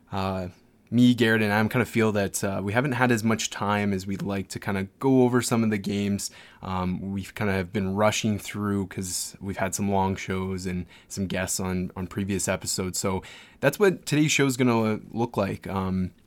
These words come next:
so it's, it's gonna be very, very laid back, like I said, and hopefully it's <laughs> enjoyable to listen to. So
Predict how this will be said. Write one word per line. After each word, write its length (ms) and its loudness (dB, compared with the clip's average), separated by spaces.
so 440 -2
it's, 400 -6
it's 120 -8
gonna 140 2
be 220 2
very, 420 6
very 240 2
laid 180 2
back, 300 -2
like 160 -2
I 20 -2
said, 340 -2
and 180 -4
hopefully 480 -2
it's 400 -8
<laughs> 40 -18
enjoyable 540 2
to 100 -4
listen 320 2
to. 220 -2
So 360 -4